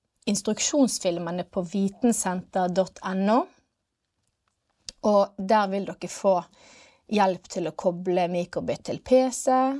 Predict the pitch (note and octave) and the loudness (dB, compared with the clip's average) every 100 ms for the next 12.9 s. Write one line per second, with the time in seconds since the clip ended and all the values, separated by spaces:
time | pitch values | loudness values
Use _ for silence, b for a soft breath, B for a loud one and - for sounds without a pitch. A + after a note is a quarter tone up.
0 | C#4 b b b - E3+ E3+ - B3 A#3 | -10 b b b -6 -6 -6 2 2 4
1 | G3+ G#3 - F#3+ F3 - D#3+ D#3+ D#3+ - | 0 -2 -4 -4 -4 -4 -2 -2 -2 -6
2 | D3+ F3 E3 E3+ - - D3 C#3 - _ | -4 -2 -4 -8 -12 -8 -8 -8 -14 _
3 | - - - - - D#3+ E3+ - F#3+ G3+ | -10 -6 -6 -6 -6 -6 -6 -12 -12 -12
4 | - - _ _ _ _ B B B B | -16 -20 _ _ _ _ B B B B
5 | B B A#3+ A3+ B3+ A#3+ C4 - D4 C#4+ | B B 2 2 2 0 -2 -2 0 0
6 | - A3 C4+ D4 D4 C4 - C4 G#3+ F#3 | 0 4 6 4 0 -10 0 2 2 -2
7 | - _ _ _ - - D4 B3+ - - | -4 _ _ _ -18 -2 0 0 -2 0
8 | B3+ F#3+ F3+ F3+ - F#3+ F#3 G3+ G3 E3+ | 0 2 -6 -8 -4 -4 0 0 0 -2
9 | - F3+ F3+ - F#3 F#3 E3 E3 F#3+ - | -4 -6 -4 -4 -4 -2 -4 -6 -8 -8
10 | - G3+ C4 G4+ - - - _ b b | -4 2 2 2 -6 -14 -20 _ b b
11 | b b - G#3 G3+ - - C#4 A#3+ G3+ | b b -8 -4 -2 -2 2 2 2 -2
12 | A3+ G#3+ C#4+ D4 C4+ A3 G#3 F#3 F#3 | -4 4 4 4 -2 -2 -2 0 -2